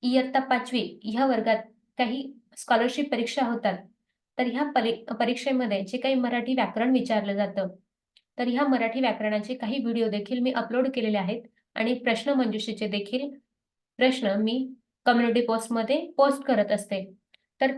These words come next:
ते व्हिडिओ पाहायचे आहे आणि त्या प्रश्नांची उत्तरं देण्याचा प्रयत्न करायचा आहे. आणि ते प्रश्न देण्यामागचं कारण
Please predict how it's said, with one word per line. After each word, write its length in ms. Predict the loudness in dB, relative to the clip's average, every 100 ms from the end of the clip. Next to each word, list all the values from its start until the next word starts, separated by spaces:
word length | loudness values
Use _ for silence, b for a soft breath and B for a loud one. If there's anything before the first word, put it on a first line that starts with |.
| -6 -14 -2
ते 60 | 0
व्हिडिओ 340 | 2 4 4
पाहायचे 400 | 2 0 0 0
आहे 200 | 0 2
आणि 360 | 0 0 0 -4 -8 _
त्या 100 | 0
प्रश्नांची 500 | 2 0 0 -2 -2
उत्तरं 360 | -2 -2 -2 0
देण्याचा 380 | 0 0 0 0
प्रयत्न 460 | 2 2 2 -2
करायचा 380 | 0 0 0 -4
आहे. 220 | -4 -8 -10 _ _ _ -2
आणि 280 | 0 0 0
ते 80 | -2
प्रश्न 380 | 2 0 0 -4
देण्यामागचं 640 | -2 0 -2 -2 -4 -4
कारण 340 | 2 4 2